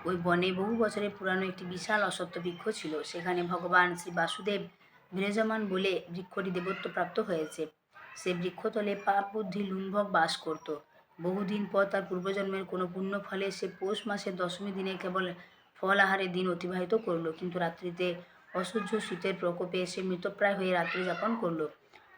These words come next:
পরদিন সূর্যোদয় হলেও সে অচেতন হয়ে পড়ে রইল। দুপুরের দিকে তার চেতনা ফিরল। ক্ষুধা নিবারণের জন্য সে অতি কষ্টে কিছু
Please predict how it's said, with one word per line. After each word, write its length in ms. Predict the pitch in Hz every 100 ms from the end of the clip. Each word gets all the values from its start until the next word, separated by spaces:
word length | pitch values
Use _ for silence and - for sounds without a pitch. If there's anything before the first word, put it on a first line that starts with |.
| -
পরদিন 380 | 180 180 185
সূর্যোদয় 680 | 175 175 175 196 196 190 185 - - -
হলেও 240 | 170 185 180
সে 160 | 175
অচেতন 440 | 175 170 180 196 202
হয়ে 280 | 185 180 180
পড়ে 160 | 175 170
রইল। 300 | 165 160 160 151 - _ _
দুপুরের 360 | 160 170 185 175
দিকে 180 | 175 175
তার 140 | 180 175
চেতনা 360 | 160 175 185
ফিরল। 340 | 190 185 170 165
ক্ষুধা 300 | - 175 180
নিবারণের 440 | 175 175 175 180
জন্য 260 | 175 170 175
সে 140 | 175
অতি 260 | 175 175 202
কষ্টে 280 | 185 180 175
কিছু 240 | 175 170